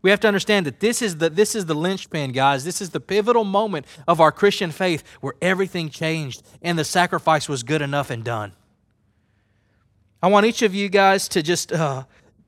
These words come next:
I want to encourage you guys to join us back this next coming Sunday as we celebrate the biggest celebration of our Christian faith. You know, and I'm believing that God is gonna speak mightily to you this week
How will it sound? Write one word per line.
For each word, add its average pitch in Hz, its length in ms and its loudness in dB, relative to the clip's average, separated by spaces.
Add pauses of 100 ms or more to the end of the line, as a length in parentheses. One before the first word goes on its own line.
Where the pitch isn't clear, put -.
(300)
I 196 60 4
want 302 140 4
to - 40 0
encourage 233 300 4
you 214 80 -2
guys 208 240 4
to 160 100 -6
join 220 460 -2
us 208 160 -2
back 190 360 2
this 165 180 -6
next 165 220 -4
coming 165 280 0
Sunday 165 480 2 (220)
as 180 160 4
we 190 100 0
celebrate 190 680 4
the 175 100 0
biggest 226 540 -2
celebration 208 680 2
of 151 100 0
our 135 120 0
Christian 127 380 -8
faith. 110 320 -8 (1000)
You 160 80 -4
know, 160 80 6
and 160 80 6
I'm 190 120 6
believing 175 340 2
that 135 120 -6
God 160 200 2
is 143 100 -2
gonna 139 180 -6
speak 127 280 -8
mightily 127 640 -6
to - 160 -12
you 113 200 -8
this 113 260 -12
week 113 320 -12